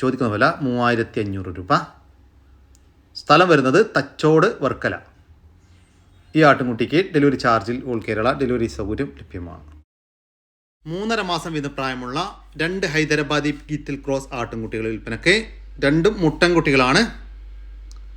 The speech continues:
നല്ല ചെവി നീളം, വെള്ളിക്കണ്ണ്, പഞ്ചിപ്പേസ് എല്ലാം ഉള്ള നല്ല ക്വാളിറ്റിയുള്ള ആട്ടിൻകുട്ടികൾ. രണ്ടും ഒരമ്മയാടിൻ്റെ മക്കളാണ്. വളർത്തി വലുതാക്കി നല്ല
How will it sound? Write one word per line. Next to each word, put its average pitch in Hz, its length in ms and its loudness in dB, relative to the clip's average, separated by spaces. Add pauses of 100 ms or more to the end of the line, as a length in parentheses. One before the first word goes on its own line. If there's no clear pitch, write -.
(320)
നല്ല 135 220 0
ചെവി 127 220 2
നീളം, 131 340 2
വെള്ളിക്കണ്ണ്, 127 460 0 (120)
പഞ്ചിപ്പേസ് 120 520 0
എല്ലാം 110 240 -2
ഉള്ള 120 100 2 (180)
നല്ല 143 140 2 (120)
ക്വാളിറ്റിയുള്ള 143 580 4 (100)
ആട്ടിൻകുട്ടികൾ. 107 480 0 (1120)
രണ്ടും 175 340 8 (300)
ഒരമ്മയാടിൻ്റെ 135 760 8
മക്കളാണ്. 120 440 2 (3000)
വളർത്തി 135 300 2
വലുതാക്കി 135 460 4
നല്ല 139 120 6